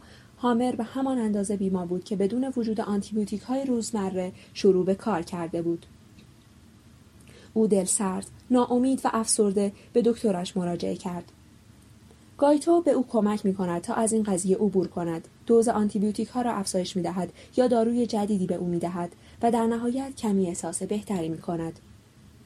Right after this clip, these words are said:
آخرین باری که نویسنده با هامر صحبت کرد، او هر سه تا چهار ماه یک بار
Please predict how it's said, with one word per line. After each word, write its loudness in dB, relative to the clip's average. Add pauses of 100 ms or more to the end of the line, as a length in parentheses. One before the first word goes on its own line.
(920)
آخرین -2
باری 0
که -2
نویسنده 0
با 0
هامر -2
صحبت -6
کرد، -4
او 0
هر -4
سه -2
تا -6
چهار -4
ماه -6
یک -6
بار -2